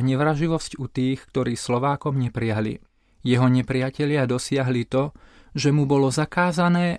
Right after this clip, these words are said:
chodiť medzi slovenských gréckokatolíkov v Kanade a Amerike, čo ho nesmierne ranilo. Neskôr bol tento zákaz zrušený,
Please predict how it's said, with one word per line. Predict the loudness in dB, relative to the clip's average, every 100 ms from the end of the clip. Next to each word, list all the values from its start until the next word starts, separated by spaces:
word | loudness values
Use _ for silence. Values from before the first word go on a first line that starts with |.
| -8
chodiť | -2 0 0 0
medzi | 0 0
slovenských | -2 0 0 0 -2 -4 -4
gréckokatolíkov | -2 -2 -2 -6 -4 -2 -2 -2 0 -2 -4
v | -2
Kanade | 0 0 0 -2
a | -2 -2
Amerike, | 0 2 2 0 -2 -2 -4 -12
čo | -6 -2
ho | 2
nesmierne | 2 2 0 2 2 0
ranilo. | 0 2 0 -2 -6 _ _ _ _ _ _ _ _
Neskôr | 0 0 2 2 2
bol | 2 2
tento | 0 -2 -2
zákaz | -2 -2 -2 -4 -4
zrušený, | -4 -4 -2 0 2 0 -4 -12 _